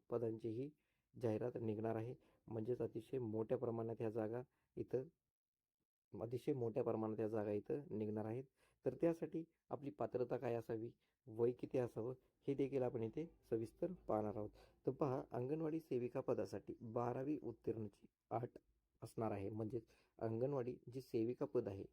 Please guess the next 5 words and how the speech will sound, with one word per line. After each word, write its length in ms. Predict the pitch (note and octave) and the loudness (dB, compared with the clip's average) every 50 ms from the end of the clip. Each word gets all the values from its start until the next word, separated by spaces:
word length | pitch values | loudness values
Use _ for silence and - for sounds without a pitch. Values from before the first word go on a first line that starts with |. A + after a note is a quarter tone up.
| _ - _ _ _ - | _ -20 _ _ _ -8
या 60 | A2+ | -6
पदासाठी 600 | A2 - A2+ A#2+ B2+ - A#2+ G#2+ - C3+ C#3+ D#3+ - _ _ _ _ _ - | -2 0 0 0 0 -2 -4 -6 -6 -6 -8 -8 -12 _ _ _ _ _ -16
बारावी 520 | - A2 G#2+ A2+ G#2+ A2 A2+ B2 C3+ D3+ - - - | -10 -6 -4 -2 0 0 0 0 -2 -2 -4 -6 -6
उत्तीर्ण 480 | B2+ A2+ - - B2+ A2+ A#2+ B2+ D3 E3 E3 _ - | -8 -8 -6 -4 -4 -4 -2 -4 -4 -6 -8 _ -12
असायला 360 | A2 - A2 G#2+ G#2 B2+ D3+ | -6 -4 -2 -2 -2 -2 -4